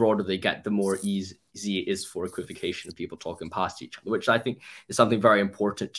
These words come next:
to note. Perhaps developing on what we've discussed already a bit more is to talk about that question of meaning, 'cause I suppose meaning is something which is at the core of existentialism, or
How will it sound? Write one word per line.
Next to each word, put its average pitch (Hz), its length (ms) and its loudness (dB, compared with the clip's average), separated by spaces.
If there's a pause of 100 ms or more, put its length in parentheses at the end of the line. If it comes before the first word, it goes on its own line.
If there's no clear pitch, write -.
to 117 60 0
note. 120 340 6 (340)
Perhaps - 260 8
developing 170 540 8
on 143 260 6
what 127 240 6
we've 123 320 2
discussed - 480 0
already 117 560 4
a - 80 0
bit 120 340 2
more 127 300 4
is - 160 -4
to - 160 -8
talk 208 260 2
about 180 140 6
that 156 220 4
question 143 360 2
of 120 80 4
meaning, 117 420 2
'cause 87 140 -6
I 120 80 4
suppose 139 320 2
meaning 131 320 2
is 101 100 -2
something 98 280 -4
which - 180 -8
is 107 60 -6
at - 140 -6
the 98 60 -16
core 117 300 0
of 92 80 -4
existentialism, - 880 -16
or 80 140 -12